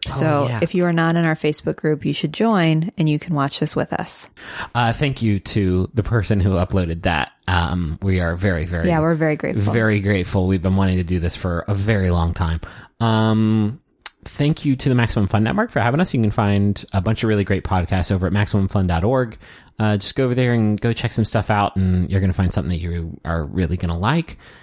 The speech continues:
Speaker 1: If you want other podcasts that, uh, we do and our family does, go to mcelroyshows dot com. Uh, Travis and Teresa just started a new podcast called The Kind Rewind.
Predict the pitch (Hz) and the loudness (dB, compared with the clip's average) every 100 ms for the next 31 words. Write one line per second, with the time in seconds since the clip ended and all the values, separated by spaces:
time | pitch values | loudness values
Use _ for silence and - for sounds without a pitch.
0 | - - 131 123 113 113 110 - 110 104 | -20 -6 -2 2 2 2 0 0 -2 0
1 | 113 104 - 98 92 - 98 98 101 170 | 0 0 0 0 0 0 0 2 2 0
2 | 180 185 170 120 - 165 165 151 143 123 | 0 0 2 2 2 2 2 0 0 0
3 | 104 101 - 104 101 - 95 85 82 - | 2 0 0 2 2 2 0 0 -2 -2
4 | 117 123 135 143 92 98 - 123 120 120 | 0 2 2 0 0 0 0 0 0 0
5 | 107 104 113 170 160 - - - 143 143 | 0 0 0 0 -2 -4 -8 -2 0 2
6 | 143 - 147 - 160 - 101 101 110 107 | 2 0 0 0 -2 0 0 0 0 2
7 | 104 101 101 107 147 | 2 2 2 2 0